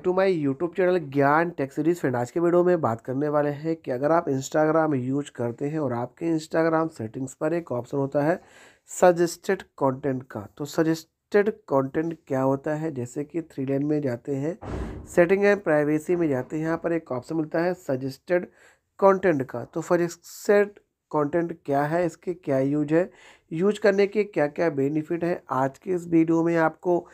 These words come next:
यही बताने वाला हूँ। तो फ्रेंड, चलिए वीडियो को स्टार्ट करते हैं। सबसे पहले आपको अपने मोबाइल पर Instagram ऐप ओपन करेंगे, प्रोफाइल में क्लिक करेंगे,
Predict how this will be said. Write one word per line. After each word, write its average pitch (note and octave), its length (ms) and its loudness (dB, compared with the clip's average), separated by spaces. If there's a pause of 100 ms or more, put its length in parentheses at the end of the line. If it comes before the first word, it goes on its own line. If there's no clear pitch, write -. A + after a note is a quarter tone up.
(300)
यही E3+ 320 2
बताने B2 400 0
वाला A#2+ 240 -2
हूँ। A#2+ 220 -6
तो B2+ 80 -8
फ्रेंड, F#3 280 4
चलिए F#3 220 2
वीडियो F#3 240 4
को F3 420 -4
स्टार्ट A2+ 360 -8
करते C3+ 340 -8
हैं। D3 280 -2 (480)
सबसे G#3 320 2
पहले A3+ 240 4
आपको G3+ 280 2
अपने G#3+ 180 -4
मोबाइल D3+ 360 0
पर F3 260 -4
Instagram E3+ 500 2
ऐप F3 180 0
ओपन C#3 260 -6
करेंगे, C3+ 420 -4 (600)
प्रोफाइल F#3 420 6
में G3+ 160 0
क्लिक G3 260 -6
करेंगे, F#3 480 0